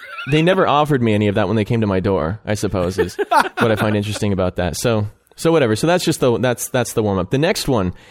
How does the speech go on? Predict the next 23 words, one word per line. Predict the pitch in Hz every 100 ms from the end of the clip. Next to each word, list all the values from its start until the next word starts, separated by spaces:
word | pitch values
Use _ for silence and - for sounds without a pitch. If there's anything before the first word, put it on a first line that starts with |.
| - -
that |
I | 123
found, | 113 123 120
and | 120
for | - 131
which | 127 135
I | 135
actually | 131 135
have | 123 147
no | 127
commentary, | 104 131 147 113 95 87 95
um, | 104 104 98
because | 101 123 110 113
it | 95
kind | 120 123
of | 104
goes | 120 113
beyond | 101 107 110 110
my | 104
understanding | 104 98 - 113 107
of | 95
the | 95
universe, | 101 147 98 90